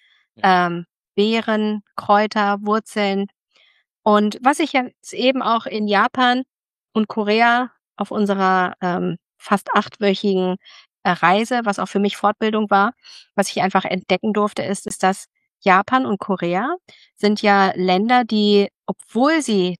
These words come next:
Speaker 2: technisch und wirtschaftlich sehr fortgeschritten sind, ähm, einen der niedrigsten B M Is weltweit haben. Und wenn man sich das anguckt, was die Leute da essen, ähm, ist A, die Vielfalt an Pflanzenstoffen und B, die Lebensmittel sind auch noch lebendig.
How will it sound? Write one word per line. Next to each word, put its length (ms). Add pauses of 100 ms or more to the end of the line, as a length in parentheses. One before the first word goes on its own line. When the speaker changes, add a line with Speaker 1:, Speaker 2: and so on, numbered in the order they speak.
Speaker 2:
technisch 680
und 300
wirtschaftlich 640
sehr 160
fortgeschritten 680
sind, 280 (640)
ähm, 360 (100)
einen 220
der 100
niedrigsten 480
B 100
M 140
Is 260
weltweit 560
haben. 280 (580)
Und 100
wenn 80
man 120
sich 100
das 140
anguckt, 400
was 100
die 100
Leute 320
da 160
essen, 460 (460)
ähm, 460 (160)
ist 280 (180)
A, 360
die 100
Vielfalt 680
an 140
Pflanzenstoffen 800 (540)
und 480
B, 480
die 80
Lebensmittel 520
sind 160
auch 60
noch 200
lebendig. 520